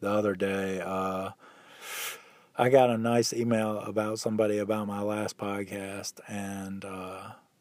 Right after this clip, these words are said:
and that person knows who they are. I'm not gonna break their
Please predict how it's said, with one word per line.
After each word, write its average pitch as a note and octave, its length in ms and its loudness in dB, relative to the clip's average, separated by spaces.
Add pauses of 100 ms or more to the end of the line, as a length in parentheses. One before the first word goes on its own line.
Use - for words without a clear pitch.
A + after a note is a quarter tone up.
(120)
and G2+ 540 -6 (180)
that A2 300 2
person A#2 380 6
knows A#2 260 4
who A#2+ 100 6
they A2 160 4
are. A2+ 200 2
I'm G#2+ 160 -2
not A2 220 0
gonna G#2+ 180 0
break G2+ 440 2
their G2+ 500 0